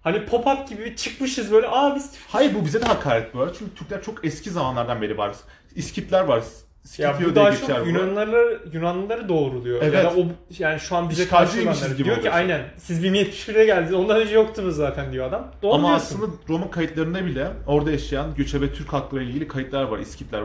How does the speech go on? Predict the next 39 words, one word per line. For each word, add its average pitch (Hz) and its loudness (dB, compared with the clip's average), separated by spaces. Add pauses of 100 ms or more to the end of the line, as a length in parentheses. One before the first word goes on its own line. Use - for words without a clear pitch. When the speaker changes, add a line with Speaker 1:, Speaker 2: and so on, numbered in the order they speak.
Speaker 2:
bunlar 104 -12
özellikle. 104 -10 (300)
Milattan 143 0
önce 143 -4
beş 139 -2
yüz, - -10
altı 127 2
yüzden 160 2
Speaker 1:
Aynen. 131 0
Speaker 2:
beri 110 -2
oldular. 101 -4
Speaker 1:
Yine 214 0 (180)
kapı 175 0
açılır, 180 -2
kapı 160 -6
kapanır. 170 -4
Başka 160 -4
bunun 180 -4
en 185 0
büyük 175 -2
örneği 170 -2 (140)
Türk 175 -8
tarihinde 175 2
İstanbul'un 170 2
Speaker 2:
İstanbul, 160 4
Speaker 1:
fethi. 170 6
Speaker 2:
evet, 143 2
evet. 165 4 (100)
Speaker 1:
Bu, 208 -6
bu 262 2
en 240 4
büyük 180 -4
örneği. 147 -2
Hatta 196 0
bunun 233 -8 (300)
tarihçiler 175 0
çok, 220 -10
bizde 175 -8
tarih 190 0